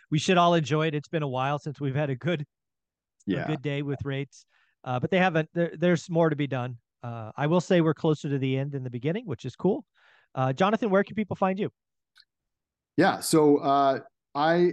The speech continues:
Speaker 2: am found in many places, but I have kind of, like, a, a big announcement. I've been hinting at this for some time, uh, as you may know, but I'm now, uh, within a couple of weeks of relaunching my whole platform,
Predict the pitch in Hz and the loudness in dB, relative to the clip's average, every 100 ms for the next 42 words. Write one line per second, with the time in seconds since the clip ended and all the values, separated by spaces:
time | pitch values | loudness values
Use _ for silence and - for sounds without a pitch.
0 | 180 156 151 151 147 147 143 _ _ _ | 0 -2 0 0 0 -4 -6 _ _ _
1 | _ _ _ - 139 139 135 123 135 151 | _ _ _ -4 -2 -2 -4 -4 -2 -2
2 | 143 123 110 101 98 - 123 113 - 113 | -2 -4 -6 -10 -14 -8 -4 -4 -4 -8
3 | 113 107 - _ 110 104 87 87 87 80 | -4 -6 -6 _ -8 -6 -8 -8 -10 -12
4 | - 92 87 135 120 - 117 104 98 165 | -10 -6 2 2 2 -2 -4 -2 -2 -2
5 | 175 160 147 156 147 127 123 110 - 107 | 0 0 0 0 0 -2 -4 -8 -8 -8
6 | 107 101 101 101 120 131 _ _ _ 101 | -8 -8 -6 -6 -6 -8 _ _ _ -6
7 | 98 101 101 98 98 98 98 101 - _ | -6 -4 -4 -4 -2 -2 -2 -6 -8 _
8 | 113 110 107 107 _ _ _ _ - 123 | -4 -2 -2 -4 _ _ _ _ -6 -2
9 | 131 139 135 139 120 107 110 120 120 113 | 0 0 -2 -4 -4 -4 -4 -6 -6 -6
10 | 151 139 117 120 107 110 90 113 139 127 | -4 -4 -2 -4 -6 -10 -6 0 0 0
11 | 117 - 104 98 95 92 _ _ _ - | -2 -6 -8 -8 -8 -10 _ _ _ -6
12 | 98 98 120 95 - 104 90 - 87 87 | -4 -4 -2 -4 -2 -4 -4 -6 -6 -6
13 | 85 | -8